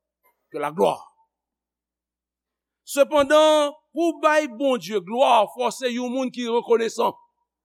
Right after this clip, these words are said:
In order for you to give glory to God, you have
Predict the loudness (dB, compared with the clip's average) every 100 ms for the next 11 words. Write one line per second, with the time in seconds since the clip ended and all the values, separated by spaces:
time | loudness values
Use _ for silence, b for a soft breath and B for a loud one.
0 | _ _ _ _ _ _ _ _ _ _
1 | _ _ _ _ _ _ _ -4 0 2
2 | 2 0 0 0 -4 -6 -6 -6 -6 -8
3 | -8 -6 2 2 2 -6 -8 -2 -2 -2
4 | -8 _ -6 0 2 2